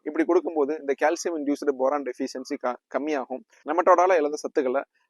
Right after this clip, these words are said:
பிளான்ட்டுக்கு வந்து இந்த கால்சியமும் போரானும் அதிகமா எடுத்து கொடுக்கும். இன்னொரு ஆய்வறிக்கை என்ன சொல்லுதுன்னா, சிலிக்கா, சிலிக்கா அதிகமா உபயோகிக்கும் போது நமக்கு வந்து இந்த நெமட்டோட ப்ராப்ளம் கம்மியாது. உதாரணத்துக்கு நீங்க சிலிக்கோ பூஸ்ட் ஒரு ட்ரம்முக்கு இருநூத்தம்பது கிராம்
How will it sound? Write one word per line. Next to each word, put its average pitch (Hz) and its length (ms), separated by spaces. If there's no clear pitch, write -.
பிளான்ட்டுக்கு 156 460
வந்து 139 180
இந்த 143 240
கால்சியமும் 147 440
போரானும் 135 420
அதிகமா 135 260
எடுத்து 123 220
கொடுக்கும். - 280
இன்னொரு 180 300
ஆய்வறிக்கை 143 400
என்ன 131 120
சொல்லுதுன்னா, 117 280
சிலிக்கா, 165 420
சிலிக்கா 180 340
அதிகமா 143 300
உபயோகிக்கும் 131 480
போது 113 200
நமக்கு 143 300
வந்து 139 280
இந்த 135 140
நெமட்டோட 147 400
ப்ராப்ளம் 127 240
கம்மியாது. 123 300
உதாரணத்துக்கு 160 520
நீங்க 139 180
சிலிக்கோ 160 240
பூஸ்ட் - 260
ஒரு 143 180
ட்ரம்முக்கு 147 380
இருநூத்தம்பது 131 640
கிராம் 135 200